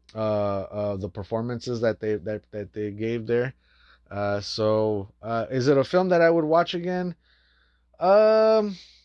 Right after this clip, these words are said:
yes, but, uh, I, it's not just a movie I'll just pop in, you know, whenever or whatever. You would have to be at,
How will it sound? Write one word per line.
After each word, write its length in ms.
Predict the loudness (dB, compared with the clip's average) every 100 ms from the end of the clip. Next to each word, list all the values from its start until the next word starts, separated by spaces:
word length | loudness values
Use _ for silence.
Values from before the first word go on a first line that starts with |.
| _
yes, 840 | -8 4 6 6 2 -10 -12 -14 -2
but, 320 | 4 4 4
uh, 680 | 2 0 0 0 0 -4 -10 -14 -18 -14 -6
I, 200 | -6 -6
it's 240 | -6 -4
not 180 | 0 2
just 220 | 2 0
a 60 | -2
movie 200 | 2 4
I'll 140 | 4
just 240 | 2 -4 -8 _ _ -6
pop 320 | -4 -4 -6
in, 400 | -8 -6 -8 -6
you 80 | -6
know, 260 | -6 -10 -14 _ -16 -12
whenever 500 | -8 -6 -2 0 0
or 180 | 0 -2
whatever. 540 | 0 0 0 0 -2
You 160 | -2 0
would 80 | 0
have 120 | -2
to 60 |
be 120 | -2
at, 100 | -4